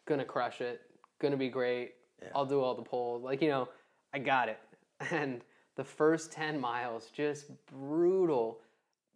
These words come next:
Speaker 1: Super slight wind, I would say, on that section. It
Speaker 2: Yeah.
Speaker 1: got much windier, um, on the way back, but just slight wind on there. And I don't know if it was, same thing, bad legs, mental,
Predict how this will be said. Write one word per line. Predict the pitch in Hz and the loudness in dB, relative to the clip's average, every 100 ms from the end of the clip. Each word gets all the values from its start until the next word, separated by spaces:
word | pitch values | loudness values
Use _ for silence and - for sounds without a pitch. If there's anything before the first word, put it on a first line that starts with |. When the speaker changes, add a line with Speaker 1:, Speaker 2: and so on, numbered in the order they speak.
| _ | _
Speaker 1:
Super | - - 277 254 226 | -14 -4 -4 -2 -6
slight | - 165 160 143 | 0 2 2 0
wind, | 147 151 151 147 | 0 2 0 -2
I | 143 | -2
would | 143 143 | -2 -2
say, | 156 147 147 147 143 - - _ _ _ _ _ | 0 2 4 2 0 -6 -14 _ _ _ _ _
on | 143 139 | -2 2
that | 135 135 | 0 0
section. | - 156 - 175 170 175 | -2 -4 -2 -2 0 -2
It | - | 0
Speaker 2:
Yeah. | - | 4
Speaker 1:
got | 147 123 | 4 4
much | 123 - | -4 -6
windier, | 127 127 135 143 165 160 - _ _ _ - | -6 -2 0 2 2 -2 -18 _ _ _ -4
um, | 123 120 117 | -2 -2 -2
on | 127 | -4
the | 123 | -2
way | 120 | -2
back, | 117 123 139 - - _ | -2 -4 -4 -8 -20 _
but | 143 139 | -2 2
just | 208 208 | 0 0
slight | - 165 156 | 0 0 0
wind | 139 143 143 | -2 -2 0
on | 151 151 | 0 -2
there. | 160 160 165 | -2 -2 -2
And | 123 - - | -6 -10 -8
I | 156 160 | -4 0
don't | 160 | 0
know | 151 147 143 | 2 2 0
if | 143 | -4
it | 107 | -6
was, | 110 110 110 - _ _ _ _ _ - | -8 -12 -14 -18 _ _ _ _ _ -8
same | 160 147 | -4 -2
thing, | 147 120 | -2 -2
bad | 117 123 123 117 | -2 0 0 0
legs, | 135 160 160 156 147 143 - - 117 | 2 4 4 2 -2 -10 -18 -18 -10
mental, | 123 151 147 156 147 143 143 143 | -2 0 2 2 4 4 4 0